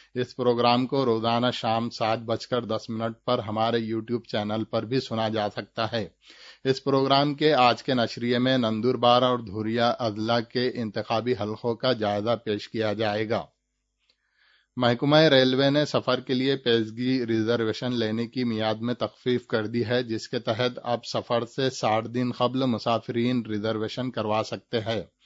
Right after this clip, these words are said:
आइंदा यकम नवंबर से इस फैसले पर अमल दरामद शुरू होने की इत्तला रेलवे बोर्ड ने एक सहाफती मकतूब के जरिए दी।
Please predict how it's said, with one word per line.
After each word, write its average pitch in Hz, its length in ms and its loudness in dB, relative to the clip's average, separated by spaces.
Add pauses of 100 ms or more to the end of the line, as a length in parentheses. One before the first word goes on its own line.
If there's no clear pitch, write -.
(460)
आइंदा 117 360 4
यकम 120 360 4
नवंबर 113 460 0
से 127 280 0
इस 107 120 -8
फैसले 113 420 -2
पर 120 220 2
अमल 110 300 -2
दरामद 107 380 -2
शुरू 117 260 -6
होने 107 280 -6
की 123 160 -8 (140)
इत्तला 117 420 0
रेलवे 107 380 -2
बोर्ड 107 360 -4
ने 113 220 -2 (100)
एक 110 100 -10
सहाफती 117 680 -4
मकतूब 110 460 -6
के 120 120 -2
जरिए 113 340 -2
दी। 107 220 -4